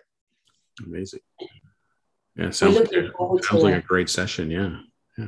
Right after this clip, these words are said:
Speaker 2: We're nervous, but we're looking forward
Speaker 1: Yeah,
Speaker 2: to
Speaker 1: well,
Speaker 2: it.
Speaker 1: sounds, uh, sounds like it'll be amazing.
Speaker 2: Mm.
Speaker 1: Yet a-, another time in my life when I wish I was a woman. <laughs>
Speaker 2: <laughs>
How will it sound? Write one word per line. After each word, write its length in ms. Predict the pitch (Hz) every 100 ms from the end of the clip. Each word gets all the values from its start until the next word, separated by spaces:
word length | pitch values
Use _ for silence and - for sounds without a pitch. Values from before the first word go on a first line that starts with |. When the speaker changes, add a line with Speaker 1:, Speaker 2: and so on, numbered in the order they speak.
| 185
Speaker 2:
We're 100 | 196
nervous, 540 | 202 214 202 170 -
but 160 | 180 -
we're 100 | 175
looking 300 | 175 180 160
forward 240 | 165 -
Speaker 1:
Yeah, 120 | 110
Speaker 2:
to 140 | 135 165
Speaker 1:
well, 280 | 160 175 - _ - -
Speaker 2:
it. 100 | - - _ _ -
Speaker 1:
sounds, 420 | 98 104 98 90
uh, 280 | 87 85 80
sounds 260 | - 92
like 80 | 92
it'll 220 | 87 85
be 100 | 85
amazing. 520 | 85 82 90 87 87 - _ _ _ _ _ -
Speaker 2:
Mm. 360 | 190 180 156 151 _ _ _ _ _ _ - _
Speaker 1:
Yet 160 | 95 92
a-, 200 | 90 98
another 280 | 110 104
time 220 | 95 107 101
in 80 |
my 120 | 95 90
life 300 | 90 85 -
when 80 | 80
I 180 | 80 80 95
wish 180 | 85 -
I 60 |
was 160 | 82 80
a 60 |
woman. 300 | 80 80 78 -
<laughs> 60 | -
Speaker 2:
<laughs> 1600 | - - 135 165 - - - _ - 220 240 208 202 - - -